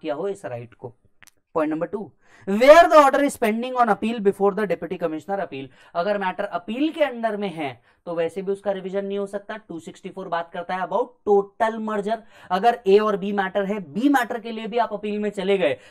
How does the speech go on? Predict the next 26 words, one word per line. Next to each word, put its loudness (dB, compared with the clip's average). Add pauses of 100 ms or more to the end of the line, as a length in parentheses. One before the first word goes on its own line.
तो -2
टू -8
सिक्सटी -12
फ़ोर -2
कहता -4
है 0
ए -4
मैटर -4
के -10
लिए -10
भी -6
आप -2
यहां -6 (100)
आने -4
का 2
नहीं, -4
आना -2
है 0
तो -10
कंप्लीटली -10
इधर 0
आओ, 6 (260)
नहीं -6
तो 2
उधर 2
जाओ, 0